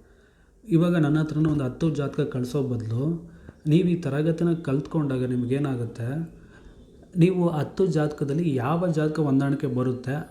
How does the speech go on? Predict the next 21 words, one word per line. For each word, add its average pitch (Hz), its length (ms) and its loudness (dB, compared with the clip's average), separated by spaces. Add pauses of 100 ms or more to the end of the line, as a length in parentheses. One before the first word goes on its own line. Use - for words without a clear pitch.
(140)
ಆ 143 140 0
ಜಾತಕಗಳನ್ನು 147 680 0
ನೀವು 139 180 0
ಕರೆಕ್ಟಾಗಿ 135 440 -4
ನೋಡಿ 139 380 2
ತಿಳ್ಕೊಬೋದಾ? 135 800 -2 (680)
ಬೇಕಾದ್ರೆ 143 320 2
ಅದರಲ್ಲಿ 143 260 4
ಏನಾದ್ರು 156 280 0
ಸಣ್ಣ 151 140 2
ಪುಟ್ಟ 143 240 -2
ಡೌಟ್ 139 320 2
ಇದ್ರೆ 151 120 2
ನನ್ನ 151 160 2
ಹತ್ರ 131 200 -4
ನೀವು 139 140 -2
ಕೇಳಿ 135 280 -2
ತಿಳ್ಕೊಬೋದು. 120 800 -6 (420)
ಈ 151 120 2
ರೀತಿ 165 360 2
ನಿಮಗೆ, 135 420 -4